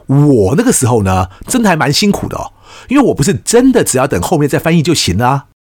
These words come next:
当那位比利时客户在讲话的时候，我不但还是要表达尊重的，一直用眼神注视着他，而且随着他们讲话内容呢，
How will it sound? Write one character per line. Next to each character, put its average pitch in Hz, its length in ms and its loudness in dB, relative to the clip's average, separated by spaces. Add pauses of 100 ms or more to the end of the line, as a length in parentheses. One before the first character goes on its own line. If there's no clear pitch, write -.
(120)
当 170 120 0
那 196 80 2
位 160 140 2
比 113 160 -2
利 151 80 2
时 - 80 -4
客 - 160 -2
户 160 60 2
在 170 80 0
讲 98 140 -2
话 185 180 4
的 107 60 0
时 135 100 0
候， 131 260 -2 (400)
我 113 100 -2
不 131 120 -2
但 202 160 2
还 104 180 -2
是 139 140 -4
要 143 80 0
表 - 180 -2
达 - 140 -2
尊 185 180 0
重 196 180 0
的， - 200 -6 (240)
一 180 60 -2
直 - 160 -2
用 135 120 0
眼 104 240 -2
神 95 240 0
注 185 160 0
视 151 140 0
着 123 80 0
他， 139 320 0 (320)
而 196 80 2
且 185 100 2
随 160 160 0
着 160 140 2 (120)
他 - 140 -4
们 190 80 -2
讲 - 160 -2
话 175 240 -2
内 175 140 2
容 90 220 0
呢， 107 200 0